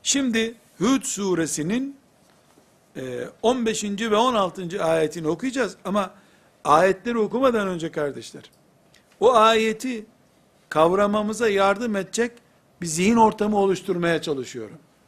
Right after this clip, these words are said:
Aksi takdirde ayetler öyle gelip geçer zihnimizden. Halbuki bu ayetler bizim var ya, trafik levhalarımız gibi. Ahirete giderken şeytanın bizi psikolojik olarak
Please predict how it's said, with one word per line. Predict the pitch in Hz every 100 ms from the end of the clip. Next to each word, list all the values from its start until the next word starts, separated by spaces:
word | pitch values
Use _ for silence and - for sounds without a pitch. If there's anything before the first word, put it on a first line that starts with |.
| _ -
Aksi | 180 190 196
takdirde | 247 180 185 165 226 262 -
ayetler | 196 220 220 - 196
öyle | 214 202 226 247 _ _ _
gelip | 160 202 214
geçer | 190 180 214 226 - _ _ -
zihnimizden. | 139 170 175 170 165 151 220 240 - _ _
Halbuki | 165 185 190 185 190
bu | 185
ayetler | 185 180 180 190 170
bizim | 175 190 180
var | 208
ya, | 165 151 160 _ _ _
trafik | 165 160 226 202
levhalarımız | 202 196 185 185 180 180 160
gibi. | 139 113 104 _ _ _ _ _ _ _ _ -
Ahirete | 143 151 156 190 196
giderken | 196 190 208 190 190 175
şeytanın | 190 185 190 202 208 175
bizi | 180 165
psikolojik | 165 - 190 190 190 247
olarak | 220 190 135